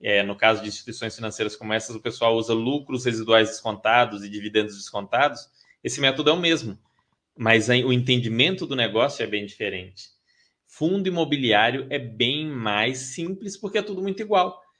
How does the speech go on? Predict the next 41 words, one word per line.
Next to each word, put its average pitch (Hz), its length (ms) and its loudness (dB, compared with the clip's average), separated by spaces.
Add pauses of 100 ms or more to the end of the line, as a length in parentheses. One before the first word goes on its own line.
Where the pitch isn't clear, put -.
(140)
Então, 175 160 -6
se 185 120 -2
eu 196 60 4
aprendi 170 520 0
a 127 80 4
analisar 110 760 0
o 107 320 -2
fundo 110 580 -4
H 101 240 4
G 120 120 0
L 110 160 2
G, 117 160 -4
eu 139 200 0
sei 131 180 -2
analisar 104 340 0
o 101 40 2
L 101 100 -2
V 104 120 -6
B 110 120 0
I, 127 260 -2 (280)
eu 104 80 -8
sei - 140 -8
analisar 101 300 -2
o 95 80 -2
B 101 80 0
R 98 160 0
C - 180 -8
O, 117 200 -2 (680)
eu 117 140 -2
sei 117 200 4
mais 110 180 0
ou 110 60 -2
menos 107 300 -2
analisar 101 380 0
o, 104 420 0
o 113 60 -10
fiib 123 540 -2
e 120 220 -6
o 101 40 -4
X 117 260 -12
pin, 127 260 -8